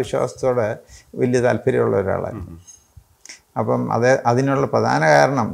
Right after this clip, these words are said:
Speaker 1: ഈ കത്തോലിക്ക സഭ എന്ന് പറഞ്ഞാൽ ഫാദർ നോക്കുമ്പോൾ ലോകം മുഴുവൻ വ്യാപിച്ച് കിടക്കുന്ന സഭ, പിന്നെ ഈ ഓർത്തഡോക്സിലെ പോലെ ഈ കക്ഷി വഴക്കമൊന്നും അവിടെ ഇല്ല. അപ്പം ഇങ്ങനെ അതുകൊണ്ട്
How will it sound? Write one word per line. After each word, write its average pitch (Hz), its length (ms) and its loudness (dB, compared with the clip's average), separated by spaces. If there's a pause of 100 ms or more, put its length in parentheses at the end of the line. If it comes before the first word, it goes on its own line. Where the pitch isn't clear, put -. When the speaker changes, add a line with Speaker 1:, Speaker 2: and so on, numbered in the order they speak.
(160)
Speaker 1:
ഈ - 80 -2
കത്തോലിക്ക 120 500 -2
സഭ 139 240 0
എന്ന് 135 180 -6
പറഞ്ഞാൽ 131 380 -4
ഫാദർ 127 240 0 (140)
നോക്കുമ്പോൾ 127 360 -6
ലോകം 123 300 2
മുഴുവൻ 131 320 -4
വ്യാപിച്ച് 123 340 -2
കിടക്കുന്ന 123 420 -4
സഭ, 117 120 0 (600)
പിന്നെ 135 260 0 (160)
ഈ 127 40 2 (160)
ഓർത്തഡോക്സിലെ 127 640 0
പോലെ 127 280 0
ഈ - 100 -4
കക്ഷി 127 260 -4
വഴക്കമൊന്നും 123 520 -4
അവിടെ 117 200 -4
ഇല്ല. 110 120 -2 (300)
അപ്പം 107 220 -6
ഇങ്ങനെ 117 260 -4 (280)
അതുകൊണ്ട് 131 340 -4